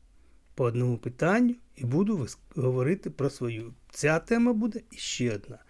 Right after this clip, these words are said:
Це буде спеціально для спонсора. Спонсором стати не тяжко. Там є кнопочка "Спонсор", зайдіть і будете підтримувати канал, якщо хочете. Ну, не хочете, та й ладно.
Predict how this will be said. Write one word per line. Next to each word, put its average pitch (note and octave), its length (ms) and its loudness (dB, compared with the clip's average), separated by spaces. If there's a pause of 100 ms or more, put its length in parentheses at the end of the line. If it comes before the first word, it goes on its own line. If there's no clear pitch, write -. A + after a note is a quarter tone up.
(360)
Це G3 180 8
буде G#3+ 300 2
спеціально E3 640 0
для D3+ 180 -2
спонсора. - 420 -10
Спонсором G#3+ 520 4
стати F3+ 340 2
не C3+ 160 0
тяжко. - 460 -12
Там E3 180 6
є B2+ 80 2
кнопочка C3+ 540 -2
"Спонсор", A#3+ 500 0
зайдіть D#3 560 -2 (2000)
і D3+ 100 6
будете F#3 420 4
підтримувати D#3 640 2
канал, D3+ 460 0 (380)
якщо A2 300 -6
хочете. - 460 -8 (260)
Ну, C#4 140 12
не E4 100 10
хочете, F#3+ 520 4
та C#3+ 180 -2
й C3+ 60 2
ладно. C#3 380 -2